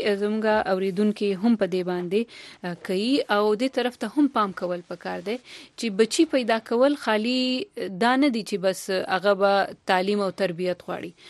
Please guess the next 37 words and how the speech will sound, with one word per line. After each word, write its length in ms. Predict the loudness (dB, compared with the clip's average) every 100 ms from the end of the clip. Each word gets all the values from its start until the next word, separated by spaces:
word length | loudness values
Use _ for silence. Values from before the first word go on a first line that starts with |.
| -20 -4
بلکې 220 | -4 -2
دا 180 | -2 -2 -2
بچي 200 | -8 -6
پیدا 280 | -6 -4 -6
کولو 380 | -6 -4 -4 -6
کې 240 | -8 -8
د 100 | -4 -6
مور 340 | -2 2 2
صحت 460 | 0 -4 -4 -4 -6 -4
څومره، 340 | -2 2 2 2 0 -2 _ _ _ -8
اه، 100 | -6
زیانمن 520 | 0 0 2 0 -4
کیږي، 420 | -4 -8 -8 -10 -12 _ -20 -20 _ -4
دې 200 | 2 2 2
ته 280 | 0 -2 -4 -10 -2
پام 220 | 0 0
کول 260 | 0 -2
پکار 300 | -2 -4 -2
دی. 100 | -2
اوس 200 | -2 0
یو، 100 | -2
اه، 400 | -2 -6 -14 0
اه، 480 | 4 4 2 0 0 -4 -2
اه، 420 | 0 0 -2 -4
زم-، 240 | -6 -6 -2
پیغام 280 | 0 2 4
را 120 | 2
لېږله، 340 | 2 0 0 0
ما 160 | 0
نه 80 | 0
نوم 240 | -2 0
هېر 80 | -2
شو، 200 | -2 -2
اه، 300 | 0 0 -2
ما 200 | -2 -2
وهم 400 | -2 0 2 2
وې 160 | 0